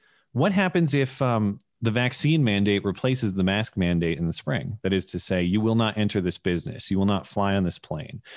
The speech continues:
You will not enter this government building if you don't have proof of vaccination.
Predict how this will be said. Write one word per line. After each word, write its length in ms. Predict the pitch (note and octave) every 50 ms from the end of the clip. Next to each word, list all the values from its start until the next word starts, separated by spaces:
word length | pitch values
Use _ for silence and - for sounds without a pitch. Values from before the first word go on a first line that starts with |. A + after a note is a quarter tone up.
| - - - -
You 100 | A2 G#2+
will 80 | A2
not 180 | A2+ A2+ A2 G2+
enter 220 | A2+ A2 G2+ A2
this 160 | G2+ G2 F#2
government 460 | - - G2+ G2+ G2+ G#2 G2 F#2 F2 -
building 400 | F#2 F2+ F2 E2 F2 E2+ F2 F2
if 160 | G2 F#2+ -
you 80 | G#2+
don't 140 | G2+ F#2+ F2+
have 200 | G2 F2+ - -
proof 400 | - - - - B2 A#2+ A#2+ -
of 140 | A2+ F#2+ F2
vaccination. 840 | D#2 F#2+ F#2+ F#2+ - - - D#2+ E2+ F#2+ F#2 F2+ - - - A#2